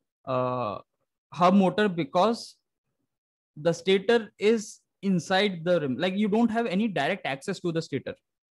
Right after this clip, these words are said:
okay? You don't have direct access to, such kind of direct access to the stator so that you can,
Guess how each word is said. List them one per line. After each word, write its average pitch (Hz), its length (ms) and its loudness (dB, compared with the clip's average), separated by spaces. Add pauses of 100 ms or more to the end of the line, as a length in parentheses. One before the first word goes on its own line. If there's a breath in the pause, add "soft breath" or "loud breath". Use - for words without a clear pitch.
(160)
okay? 131 260 -8 (520)
You 165 140 4
don't 202 240 6
have 214 220 2
direct 170 280 2
access 185 360 -2
to, - 140 -16
such 208 260 -2
kind 190 220 2
of 185 140 0
direct 165 260 2
access 151 320 -6
to 180 80 -4
the 170 120 -2
stator 151 300 -4
so 175 180 -2
that 175 200 2
you 160 120 -2
can, 190 260 0